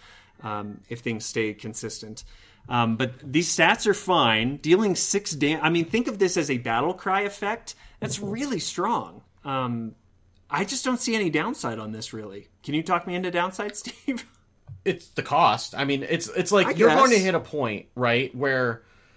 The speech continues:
Speaker 2: you can't have every card in your deck cost seven, eight, nine, ten mana.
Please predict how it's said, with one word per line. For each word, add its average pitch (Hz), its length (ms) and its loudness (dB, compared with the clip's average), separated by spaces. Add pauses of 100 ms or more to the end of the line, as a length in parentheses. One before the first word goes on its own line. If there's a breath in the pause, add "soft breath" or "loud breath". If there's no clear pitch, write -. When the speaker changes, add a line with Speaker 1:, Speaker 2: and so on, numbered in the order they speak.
(440 soft breath)
Speaker 2:
you 160 160 -4
can't 196 420 -2
have 160 280 6
every 143 400 -2
card 127 420 0
in 117 100 -6
your 113 120 -4
deck 110 320 0
cost - 580 -2
seven, 107 380 -4
eight, 98 200 -6
nine, 98 260 -4
ten 92 260 -10
mana. 82 360 -12